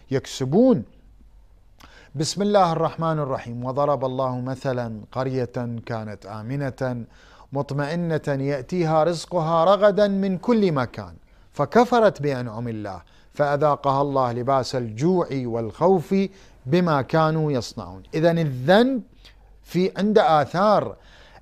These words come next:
المشكلة أن كثير من الأمم، وهذا موضوع مهم جدًا طبعًا، لكن إن شاء الله في وقت آخر نتحدث عنه، أن الأمم تنسى ذنوبها. أمة بكاملها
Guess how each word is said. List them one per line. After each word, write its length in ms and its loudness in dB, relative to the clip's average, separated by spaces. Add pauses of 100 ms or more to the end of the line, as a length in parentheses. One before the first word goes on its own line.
المشكلة 540 4
أن 160 0
كثير 420 0
من 160 2
الأمم، 420 0
وهذا 240 2
موضوع 400 4
مهم 340 2
جدًا 300 0
طبعًا، 340 -4
لكن 280 -6
إن 160 -8
شاء 240 0
الله 180 2
في 140 -4
وقت 220 -2
آخر 360 -2
نتحدث 540 -6
عنه، 100 -20 (300)
أن 160 0
الأمم 420 2
تنسى 720 2
ذنوبها. 680 -4 (580)
أمة 280 6
بكاملها 960 2